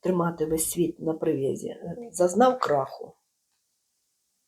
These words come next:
От що він думає, да? Вс-, вс-, все, не вдалося йому тримати весь світ в страху, е, погрожувати всім, да? Тобто проєкт, проєкт, проєкт цей провалився. Крах.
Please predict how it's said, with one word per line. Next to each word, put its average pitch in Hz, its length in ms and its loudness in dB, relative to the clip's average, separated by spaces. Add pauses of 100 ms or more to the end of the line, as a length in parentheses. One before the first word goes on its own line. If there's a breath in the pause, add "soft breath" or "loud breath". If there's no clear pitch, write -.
(100)
От 165 160 -4
що 170 200 4
він 156 160 -2
думає, 143 380 -6
да? 180 60 2
Вс-, 226 480 -4
вс-, - 340 -4
все, 208 360 6
не 180 140 2
вдалося 190 580 4
йому 175 460 2 (600 loud breath)
тримати 190 500 4
весь 165 360 2
світ 247 320 -2
в - 100 -10
страху, - 720 0 (960)
е, - 40 -2 (600)
погрожувати 175 800 2
всім, - 320 -10
да? 190 220 -6 (100)
Тобто 208 240 -14
проєкт, 180 460 -4 (100)
проєкт, 208 320 0
проєкт 233 360 2
цей 180 180 0
провалився. 175 1040 -2 (920)
Крах. - 520 -4